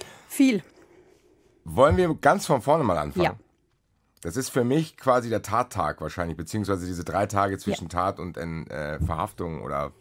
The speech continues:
Speaker 2: keine Ahnung, was dann passiert ist. Was genau ist denn passiert? Wie alt waren die Kinder?
Speaker 1: Also die Kinder waren sieben und fünf.
Speaker 2: Sieben und fünf, also kleine Kinder.
Speaker 1: Ja.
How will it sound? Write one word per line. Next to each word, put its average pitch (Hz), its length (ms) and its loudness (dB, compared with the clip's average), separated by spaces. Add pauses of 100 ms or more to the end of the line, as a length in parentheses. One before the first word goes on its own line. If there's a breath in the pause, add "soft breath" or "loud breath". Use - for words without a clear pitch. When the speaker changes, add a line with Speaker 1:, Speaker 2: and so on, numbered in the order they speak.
(220)
Speaker 2:
keine 64 200 -12
Ahnung, 71 180 -8
was 67 100 -10
dann 71 160 -10
passiert - 300 -12
ist. - 120 -14 (680 loud breath)
Was - 220 6
genau 180 280 6
ist 165 80 2
denn 151 100 2
passiert? 123 300 0
Wie 120 80 2
alt - 160 4
waren 156 160 6
die 170 80 -4
Kinder? 175 420 0 (640 loud breath)
Speaker 1:
Also 208 280 0
die 202 100 -2
Kinder 220 300 2
waren 185 180 6
sieben 226 240 6
und 180 160 6
fünf. 294 500 4
Speaker 2:
Sieben 120 240 2
und 110 100 2
fünf, 113 140 -4
also 92 220 2
kleine 104 320 2
Kinder. 85 420 -4 (140)
Speaker 1:
Ja. - 140 -4